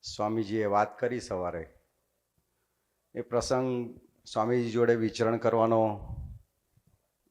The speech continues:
ઘણા વખતથી લાભ મળે છે, જોડે રાખે છે, એમની કૃપા છે.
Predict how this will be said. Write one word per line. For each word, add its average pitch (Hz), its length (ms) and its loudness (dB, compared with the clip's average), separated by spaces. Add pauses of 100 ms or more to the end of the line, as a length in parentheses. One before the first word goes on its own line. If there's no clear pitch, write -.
(100)
ઘણા 104 280 0
વખતથી 110 480 -2
લાભ 98 320 0
મળે 110 240 -2
છે, 73 200 -10 (1200)
જોડે 98 440 -4
રાખે 98 340 0
છે, 104 140 -4
એમની 95 260 -4
કૃપા 92 360 -4
છે. - 320 -16